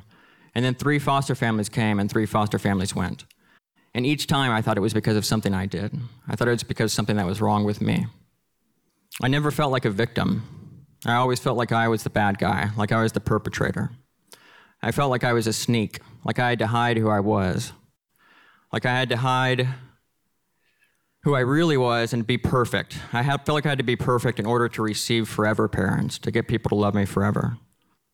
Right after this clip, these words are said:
This faulty belief system became a core part of who I was. And that was the real damage that was done. It's nineteen ninety-four in Dallas, Texas. I'm scanning, I'm sc-, scanning the shelves of a bookstore, looking for anything I can find on black holes or Einstein's theory of relativity.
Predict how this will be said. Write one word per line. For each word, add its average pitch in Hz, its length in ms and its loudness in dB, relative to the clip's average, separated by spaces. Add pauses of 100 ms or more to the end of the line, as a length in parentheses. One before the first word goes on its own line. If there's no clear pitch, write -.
(400)
This 131 200 0
faulty 151 320 0
belief 131 400 0
system 107 320 0
became 110 260 0
a 107 40 -2
core 143 340 0
part 123 320 0
of 104 100 0
who 110 140 0
I 104 100 2
was. 107 480 -2 (800)
And 117 120 0
that 117 100 2
was 120 160 -2
the - 60 -4
real 110 180 2
damage 101 360 0
that 87 100 0
was 92 120 -2
done. 98 380 0 (880)
It's 123 180 0
nineteen 151 320 0
ninety-four 127 500 0
in 104 80 0
Dallas, 107 280 2
Texas. - 500 -2 (340)
I'm 120 120 0
scanning, 127 500 0
I'm 117 120 -4
sc-, - 200 -14
scanning 156 440 0
the 131 80 0
shelves 120 420 0
of 117 100 -8
a 110 60 2
bookstore, 107 580 0 (600)
looking 131 260 0
for 131 160 2
anything 135 280 2
I 120 60 2
can 117 160 -2
find 113 340 2
on 107 100 0
black 113 280 0
holes 107 320 2
or 110 80 2
Einstein's 110 480 0
theory 107 220 2
of 104 100 -2
relativity. 104 560 2